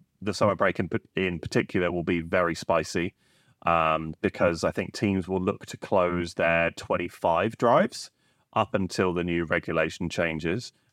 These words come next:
And I think we'll maybe have a fifty-fifty split of teams that want to secure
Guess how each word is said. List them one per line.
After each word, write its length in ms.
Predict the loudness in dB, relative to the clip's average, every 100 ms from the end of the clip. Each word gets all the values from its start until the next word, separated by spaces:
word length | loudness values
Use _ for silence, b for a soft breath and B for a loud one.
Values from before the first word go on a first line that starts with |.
| _
And 140 | 0 0
I 60 |
think 300 | 0 -4 -2
we'll 100 | -4
maybe 240 | 0 0 0
have 140 | -2
a 60 | -2
fifty-fifty 580 | -2 0 -2 -2 -4 -6
split 340 | -2 -2 0 -2
of 180 | -4
teams 360 | -2 -2 -2 -2
that 120 | -4 -2
want 260 | -4 -4
to 220 | -4 -2 -2
secure 640 | -8 -2 0 0 0